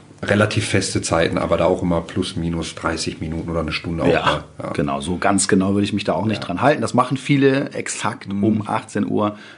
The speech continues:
Speaker 2: Das merkt natürlich auch der Hund irgendwann, hat so
Speaker 1: Ja.
Speaker 2: eine innere Uhr, ne, und steht dann vorm Napf. Äh, ich halte das eigentlich so ein bisschen flexibler und ein bisschen entspannter.
Speaker 1: Ja.
Speaker 2: Hauptsache ist ja, dass der Hund seine Tagesration am Ende dann auch im Bauch hat. Das ist natürlich
Speaker 1: Genau,
Speaker 2: wichtig.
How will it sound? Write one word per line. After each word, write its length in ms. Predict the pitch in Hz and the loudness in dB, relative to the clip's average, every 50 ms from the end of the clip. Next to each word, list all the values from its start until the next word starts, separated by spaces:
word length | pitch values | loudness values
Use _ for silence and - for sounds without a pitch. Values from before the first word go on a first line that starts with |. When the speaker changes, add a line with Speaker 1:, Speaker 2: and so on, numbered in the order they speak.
| - | -6
Speaker 2:
Das 140 | - 101 - 139 | -6 -2 0 0
merkt 100 | 147 - | 0 2
natürlich 220 | 135 113 123 127 | 0 2 2 2
auch 60 | 117 - | 2 4
der 100 | 123 104 | 4 4
Hund 140 | 202 - | 4 6
irgendwann, 460 | - 95 92 85 101 139 196 208 160 127 | 6 4 4 4 4 2 2 0 0 -2
hat 120 | - - | -2 0
so 60 | 101 | 2
Speaker 1:
Ja. 40 | 120 | 6
Speaker 2:
eine 80 | 127 127 | 6 8
innere 300 | 127 151 143 127 110 120 | 8 8 6 6 6 6
Uhr, 320 | 131 131 135 139 170 156 | 6 8 8 8 6 6
ne, 200 | 127 131 147 - | 6 6 6 4
und 100 | - 123 | 2 2
steht 180 | 107 - 120 - | 0 2 2 4
dann 140 | 120 117 | 2 4
vorm 220 | 113 117 107 98 98 | 4 4 4 6 6
Napf. 240 | 101 127 165 - - - - - - - - - - | 6 4 4 0 -4 -16 -18 -18 -18 -18 -16 -10 -6
Äh, 220 | - 92 92 - | -4 -2 -2 -2
ich 140 | 95 - - | -2 -2 -4
halte 160 | 95 90 95 | -4 -2 -2
das 100 | 87 - | -4 -4
eigentlich 220 | - 82 82 - | -4 -6 -8 -8
so 80 | - 95 | -6 -6
ein 60 | 90 | -6
bisschen 220 | 85 90 - 90 80 | -6 -4 -4 -6 -6
flexibler 520 | - - 82 - - - 113 104 98 90 | -4 -6 -8 -2 -2 0 2 4 4 2
und 100 | 85 80 | 2 2
ein 40 | 85 | 2
bisschen 240 | 85 85 - - 80 | 0 0 0 -2 -4
entspannter. 500 | 69 73 - - 87 90 95 85 87 82 | -4 -6 -4 -2 -2 0 0 0 0 0
Speaker 1:
Ja. 140 | 87 82 - - - | 0 -2 -4 0 4
Speaker 2:
Hauptsache 380 | - 139 147 - 127 104 107 | 4 4 6 6 4 4 6
ist 140 | 117 117 - | 4 4 4
ja, 80 | 120 107 | 4 4
dass 140 | 104 101 - | 4 4 2
der 140 | 107 98 90 | 2 0 2
Hund 200 | 110 113 117 107 | 2 0 0 2
seine 340 | - - 92 101 127 131 127 | 0 0 2 4 4 2 2
Tagesration 880 | - - 104 117 135 131 127 - - 107 104 - - 117 113 113 113 - | 2 0 0 0 0 0 -2 -2 -4 -4 -4 0 2 2 2 2 2 0
am 140 | - 98 95 | 0 -2 0
Ende 220 | 101 113 127 123 | 2 4 4 4
dann 160 | 101 98 101 | 4 2 2
auch 260 | 107 - 101 107 113 - | 2 2 2 2 2 2
im 140 | - 107 101 | 2 2 2
Bauch 300 | 90 82 82 95 - - | 2 2 0 0 -2 -4
hat. 160 | - - - | -8 -6 -6
Das 180 | - - - - | -6 -6 -4 -6
ist 100 | - - | -8 -8
natürlich 280 | 82 - - 104 101 | -8 -4 -2 0 2
Speaker 1:
Genau, 100 | 98 95 87 | 2 2 2
Speaker 2:
wichtig. 180 | 98 95 - | 0 -2 -2